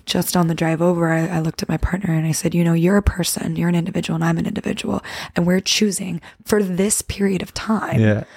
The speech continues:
Speaker 1: to be together and to experience life together. Now, I don't know if that's gonna be forever."
Speaker 2: Mm-hmm.
Speaker 1: And he goes, "Wow, every time I said that to all my exes, they'd get so angry."
Speaker 2: Yeah,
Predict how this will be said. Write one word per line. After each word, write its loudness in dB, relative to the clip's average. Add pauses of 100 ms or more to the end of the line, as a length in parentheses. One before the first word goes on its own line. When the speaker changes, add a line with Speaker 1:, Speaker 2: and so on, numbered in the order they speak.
(180)
Speaker 1:
to 2
be 2
together -2
and -2
to 0
experience -4
life -10
together. -4 (440)
Now, 2
I 4
don't 2
know 4
if -4
that's -6
gonna -4
be -6
forever." -6 (140)
Speaker 2:
Mm-hmm. 2
Speaker 1:
And 6
he 4
goes, -2
"Wow, 2
every 2
time 0
I 2
said -2
that -4
to -12
all 0
my 2
exes, -4
they'd -6
get -4
so 4
angry." 6
Speaker 2:
Yeah, 4